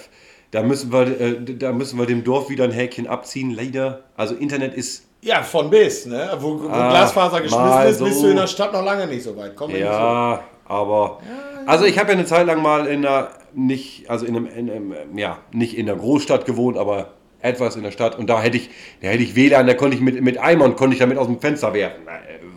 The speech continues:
Speaker 1: weise. Und jetzt, wo ich wieder eher ländlich, äh, äh, wohnend,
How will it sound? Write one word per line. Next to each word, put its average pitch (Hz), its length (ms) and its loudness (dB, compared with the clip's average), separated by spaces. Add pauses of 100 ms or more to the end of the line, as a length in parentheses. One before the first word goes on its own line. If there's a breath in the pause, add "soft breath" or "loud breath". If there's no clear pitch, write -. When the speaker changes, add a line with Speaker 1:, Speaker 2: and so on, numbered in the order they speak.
(180)
Speaker 1:
weise. 95 300 -4 (340 loud breath)
Und 98 220 -8 (240)
jetzt, - 440 -10 (420)
wo 107 300 -4
ich 117 100 -8
wieder 117 200 0
eher 113 120 0
ländlich, 127 440 -4
äh, 120 640 0
äh, 113 40 -6 (160)
wohnend, 131 580 0